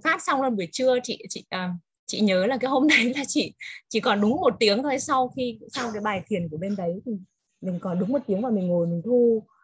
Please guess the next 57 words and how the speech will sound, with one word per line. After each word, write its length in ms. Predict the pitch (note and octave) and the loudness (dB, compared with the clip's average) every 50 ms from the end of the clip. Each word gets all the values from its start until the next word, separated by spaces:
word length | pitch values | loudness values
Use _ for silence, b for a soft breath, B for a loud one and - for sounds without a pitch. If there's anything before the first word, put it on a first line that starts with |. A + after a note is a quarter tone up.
| b b b - | b b b -4
một 200 | - G#3 G3+ - | -2 -2 0 0
phát 180 | D4 D4 D4+ - | 0 0 0 -4
xong 260 | - - E4 C4+ C4 | -2 0 0 2 2
luôn, 260 | C#4 C#4+ C#4 C4+ B3 | 4 4 4 4 4
mình 160 | A#3 G#3 F#3+ F#3 | 2 0 0 -2
không, 300 | - - C4 C4 A#3+ G#3+ | -2 -4 -4 -2 -2 0
mình 180 | G#3+ A#3+ A#3+ G3+ | 0 2 2 0
cũng 100 | G#3+ C4 | -2 -2
không 200 | D4 - G4+ D4 | 0 2 2 2
có 120 | D4 D#4+ | 0 -2
viết, 180 | C#4+ E4+ G#4 - - _ | 0 0 0 0 -2 _
ờ, 160 | - A3+ - | -2 0 0
script 400 | B3+ - - - - D#4+ G4 G#4 - | 0 -2 -8 -8 -2 -2 -2 0 0
luôn, 240 | D#4 D#4 E4 G#4 E4+ - - | 0 2 2 2 2 0 -6
<laughs> 160 | - - A#3+ | -8 -4 -2
mà 60 | C#4+ A#3+ | 0 2
mình 160 | B3+ C4 A#3+ | 4 4 4
ngồi 280 | - C4+ D#4+ C#4 A#3+ B3 | 4 4 4 4 4 4
mình 220 | A#3+ C#4+ A#3+ A#3+ | 4 2 2 2
nghĩ 200 | A#3 B3+ B3+ - - | 2 2 0 2 2
cái 80 | - A4 D#4 | 2 2 4
gì 140 | D#4 C4+ A3 | 2 2 4
thì 100 | A3 A3 | 4 2
mình 280 | A3 A3 G#3+ A3+ A3+ | 2 0 -2 -4 -4
nói 240 | G3+ G3+ G3 G3 A3 A3 | -4 -4 -6 -6 -6 -4
cái 60 | A#3+ | -2
đó. 320 | C#4 C4+ - C#4+ D#4 - - _ _ _ _ _ _ B B B B B B - | -2 -2 -2 -4 -6 -8 -10 _ _ _ _ _ _ B B B B B B -10
<laughs> 320 | B3 C#4 C#4+ D4+ F#3+ B B B B B B B B - | -8 -8 -8 -8 -12 B B B B B B B B -6
Và, 340 | - G#3+ A#3+ A#3 G3+ F#3+ - B B B B B _ | -2 0 2 2 2 0 -4 B B B B B _
à, 420 | - - G3+ G#3 G3+ G3+ G3 F#3+ - - - | -4 -2 0 0 0 0 0 -2 -4 -8 -10
sau 300 | - - - C4 C#4 C4+ | -14 -4 -2 0 0 2
đấy 220 | A#3+ A3+ G#3 G#3+ B3 | 2 2 2 2 0
thì 100 | D#4 C4+ | -2 -4
cũng 200 | - - G3 - D4 | -6 -6 -8 -10 -8
chỉ 140 | - E4 B3 | -6 -6 -4
nghe 200 | G3 G3+ A#3 A#3 | -2 -2 -2 -2
lại 120 | A3+ G3+ G#3+ | -2 -2 -2
một 140 | G3 G3 F3 F#3 | -4 -4 -2 -2
lần, 160 | G3+ F#3 F3+ E3+ | -2 -2 -2 -4
thấy 180 | G#3+ G3 F#3 - | -4 -4 -4 -4
có 60 | B3+ - | -6 -6
vẻ 160 | C#4+ G3 - - | -6 -6 -6 -10
cũng 120 | - G3 B3+ | -14 -14 -10
không 240 | - E4+ D4+ C#4+ B3+ | -8 -6 -6 -4 -4
có, 460 | - G3 F#3+ F#3 G3 G#3+ B3+ C4+ C#4 - | -2 -2 -2 0 -2 -2 -4 -6 -8 -6
không 180 | - C#4 B3+ A3+ | -6 -4 -4 -2
có 60 | C4 | -4
bị 180 | C4+ - - | -4 -6 -8
dắt 160 | G#3 C#4 E4+ - - - | -6 -6 -6 -6 -6 -8
gì 140 | G#3 G3+ - | -8 -8 -6
cả, 240 | - G3+ F3 C#3+ - - | -6 -6 -6 -6 -6 -8
thế 60 | F#3+ | -8
là 100 | A3+ A3+ | -8 -4
ok, 200 | - A3+ A3 G#3+ - A3+ A3 G#3+ | -4 -4 -2 0 0 0 0 2
gửi 280 | G3 A3 A3 F#3+ D3+ C#3 D3 | 2 0 0 0 0 -2 -4
và 80 | E3+ | -4
nhờ 240 | F3 F3+ F3+ F3 F3 | -4 -2 -2 -2 -4